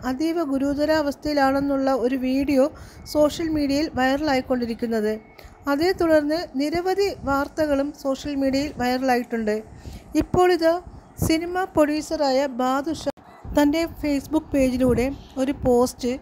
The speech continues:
ഷെയർ ചെയ്തിട്ടുണ്ട്. അത് നമുക്കൊന്ന് വായിക്കാം. "ഉണ്ണി മൂന്തനും ഞാനും വിഷ്ണുമോഹനും സ്വരാജും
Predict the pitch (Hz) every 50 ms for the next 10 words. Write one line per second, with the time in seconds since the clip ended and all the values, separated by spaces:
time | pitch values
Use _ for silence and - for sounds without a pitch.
0 | - - - - - - 247 233 240 240 262 254 233 214 226 214 - 196 190 180
1 | 180 175 - - - - - - - - - - - - - 285 302 294 294 277
2 | 262 254 269 254 247 254 285 302 - - - - - 240 233 233 226 220 214 214
3 | 214 196 185 - - - - - - - - - - - - _ _ _ _ _
4 | - - - - - - - - 254 285 294 294 311 330 349 359 359 339 320 302
5 | 285 311 311 311 311 285 262 247 247 254 262 285 302 311 269 233 240 214 - -
6 | 311 311 294 285 269 247 262 254 269 285 294 - - - - - - - - -
7 | 269 269 254 302 311 302 269 - 294 302